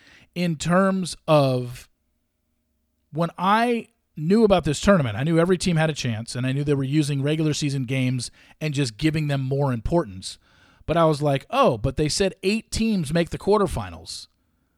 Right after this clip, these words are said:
So are eight teams, if, if you get to the finals, that means you play eighty-five games this year instead of eighty-two? I don't get it. No. There's literally,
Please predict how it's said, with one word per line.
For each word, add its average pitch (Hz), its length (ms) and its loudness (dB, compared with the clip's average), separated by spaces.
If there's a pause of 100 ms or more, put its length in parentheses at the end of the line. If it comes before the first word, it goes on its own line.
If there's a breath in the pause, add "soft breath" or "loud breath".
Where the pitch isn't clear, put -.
(320)
So 160 420 2
are 156 180 -2
eight 180 240 0
teams, 196 400 -2
if, 143 180 -6
if 151 120 -4
you 156 80 -6
get 160 160 -2
to 160 60 -2
the 147 80 -4
finals, 170 500 0
that 151 140 -4
means 160 180 -2
you 156 80 -4
play 147 220 -2
eighty-five 151 460 0
games 196 280 -2
this 196 120 -4
year 208 180 0
instead 180 280 -4
of 135 120 -2
eighty-two? 170 840 -2
I 165 60 0
don't 151 140 -2
get 185 220 4
it. - 140 -10 (1500)
No. 147 320 4 (800)
There's 160 360 2
literally, 185 500 4